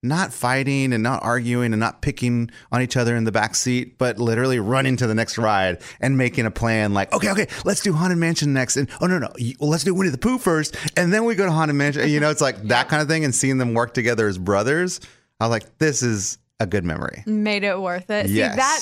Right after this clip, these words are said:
Speaker 2: that's what I'm talking about, where it's worth spending the money to go and
Speaker 1: Totally.
Speaker 2: do these new things. And it's worth spending it there than me going to back to the same restaurant and to the same bar for me to have the same drinks and have the same experience.
Speaker 1: How much are you spending? <laughs> And, like, if you don't want to say, it's okay. But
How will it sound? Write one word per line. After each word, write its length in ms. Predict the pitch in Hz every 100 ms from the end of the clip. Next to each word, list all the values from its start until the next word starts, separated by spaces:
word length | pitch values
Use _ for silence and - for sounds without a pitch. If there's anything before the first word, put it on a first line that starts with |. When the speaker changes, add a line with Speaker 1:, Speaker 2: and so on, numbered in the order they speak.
| -
Speaker 2:
that's 240 | 269 311
what 80 | 285
I'm 100 | 233
talking 240 | 247 208
about, 220 | 202 175 170
where 100 | 180
it's 120 | 180
worth 200 | 196 196
spending 380 | - 196 185 175
the 60 | 165
money 300 | 160 147 165
to 140 | -
go 200 | 170 185
and 140 | 190 190
Speaker 1:
Totally. 320 | 214 202 180
Speaker 2:
do 60 | 202
these 80 | 185
new 180 | 196
things. 400 | 185 185 165 175
And 80 | 190
it's 120 | 180 185
worth 300 | 196 214 -
spending 340 | - 208 190
it 160 | 175 175
there 440 | 226 226 190 185 - _ _
than 180 | 226 220
me 180 | 214 214
going 520 | 196 196 190 185 185 202 _ _
to 140 | - 233
back 200 | 208 202
to 140 | -
the 80 | 202
same 260 | 196 196 208
restaurant 400 | 196 - 190 175
and 120 | 185
to 80 | 185
the 80 |
same 340 | 180 - 196 226
bar 300 | 190 175 180
for 120 | -
me 100 | 190
to 60 | 185
have 140 | 185
the 60 | 180
same 300 | 226 233 247
drinks 360 | 214 180 196 -
and 80 |
have 120 | 196 175
the 60 |
same 200 | 185 220
experience. 540 | 214 - 403 269 - -
Speaker 1:
How 160 | - 131
much 220 | 147 -
are 40 | 156
you 120 | 151
spending? 480 | - - 98 90 90
<laughs> 440 | 117 - 104 -
And, 160 | 107 101
like, 160 | 101
if 120 | 98 98
you 80 |
don't 80 | 107
want 160 | 120 123
to 60 | 123
say, 220 | - 101
it's 140 | 95
okay. 240 | 101 95 92
But 340 | 82 104 -